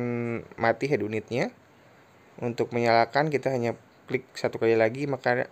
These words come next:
head unit akan menyala. Dan di sini juga terdapat, eh, tuas pedal shift di bagian sebelah kanan dan sebelah kiri. Nah, untuk,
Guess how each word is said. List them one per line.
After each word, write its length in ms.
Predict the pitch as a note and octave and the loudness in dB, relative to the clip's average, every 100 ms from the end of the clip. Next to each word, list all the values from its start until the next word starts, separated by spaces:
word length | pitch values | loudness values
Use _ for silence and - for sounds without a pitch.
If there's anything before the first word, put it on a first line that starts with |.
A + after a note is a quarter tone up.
| - | -6
head 240 | A#2+ G#2 | -4 -2
unit 160 | A2+ B2 | -2 -2
akan 320 | A#2 A2 G#2+ | -2 0 -2
menyala. 400 | G#2+ G2+ F#2+ - - - - - - - - _ _ _ - - _ - _ | -2 -2 -2 -6 -14 -20 -20 -20 -20 -20 -20 _ _ _ -20 -20 _ -20 _
Dan 240 | A#2+ B2 C3 | 0 2 2
di 80 | |
sini 240 | C#3 C#3+ E3 | 0 0 2
juga 240 | D#3 D#3 | 4 4
terdapat, 480 | C3+ B2+ B2 - D#3 - - | 4 4 4 4 0 0 -2
eh, 720 | A#2 A#2 A#2 A#2 A2+ A2+ A2 | 2 4 4 4 4 2 2
tuas 240 | A#2 A#2+ - | 2 2 2
pedal 240 | G#2+ A2 | 2 2
shift 240 | - D3+ - - | 0 -4 -4 -6
di 80 | |
bagian 560 | G#2+ A2 G#2 A2 A2 A#2 | 0 0 2 2 2 2
sebelah 320 | A#2+ G#2+ G#2+ | -2 -2 -2
kanan 400 | G#2+ A2+ B2+ C#3 | -2 -2 -2 2
dan 240 | A2 A2 A2+ | 2 2 0
sebelah 320 | G#2+ G2+ G2+ | -2 -2 -2
kiri. 400 | G#2 G2 G#2 G3 - - - - - - - - - - - | -2 -2 -2 -4 -10 -20 -20 -20 -20 -20 -20 -20 -20 -20 -4
Nah, 240 | B2 A#2+ | 2 2
untuk, 320 | C3+ D3+ G3 | 2 2 0